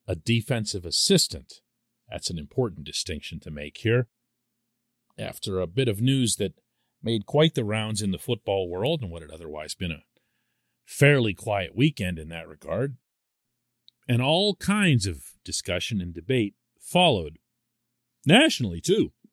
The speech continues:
It's a big story. Flores, of course, is the man suing the N F L for racial discrimination. That's kind of a big deal.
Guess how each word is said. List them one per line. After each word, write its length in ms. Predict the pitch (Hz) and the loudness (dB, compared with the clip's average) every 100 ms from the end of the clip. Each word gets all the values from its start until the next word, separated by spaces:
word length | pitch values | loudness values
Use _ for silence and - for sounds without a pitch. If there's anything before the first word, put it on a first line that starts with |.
| _ _ _ _ _ _ _ _ - - | _ _ _ _ _ _ _ _ -20 -14
It's 100 | - | -2
a 40 | |
big 200 | 110 139 | 0 2
story. 480 | - 139 180 - - _ _ _ _ _ _ _ _ - | 0 0 0 -2 -6 _ _ _ _ _ _ _ _ -8
Flores, 380 | 98 127 175 - | -2 2 2 0
of 100 | 90 | -6
course, 480 | 87 139 175 - - _ _ _ _ _ _ _ _ | -2 0 0 -4 -12 _ _ _ _ _ _ _ _
is 200 | - 101 | -4 -2
the 80 | 104 | 0
man 280 | 101 117 135 | 0 2 2
suing 540 | - - 240 220 76 64 _ - | 2 2 2 0 -4 -10 _ -10
the 180 | 92 95 | -4 0
N 80 | 120 | 2
F 200 | 127 160 | 2 2
L 300 | 180 127 - _ _ _ _ _ _ _ _ _ _ _ | 2 0 -6 _ _ _ _ _ _ _ _ _ _ _
for 160 | - 98 | -4 0
racial 380 | 107 123 156 | 2 2 2
discrimination. 840 | 139 135 - 151 147 170 170 82 - _ _ _ _ _ - | 0 0 0 0 2 0 0 -6 -12 _ _ _ _ _ -4
That's 160 | - - | -2 -2
kind 360 | - - 160 | -2 2 2
of 80 | 165 | 2
a 60 | 160 | 2
big 280 | 170 175 147 | 2 2 4
deal. 440 | 180 120 69 | 6 6 2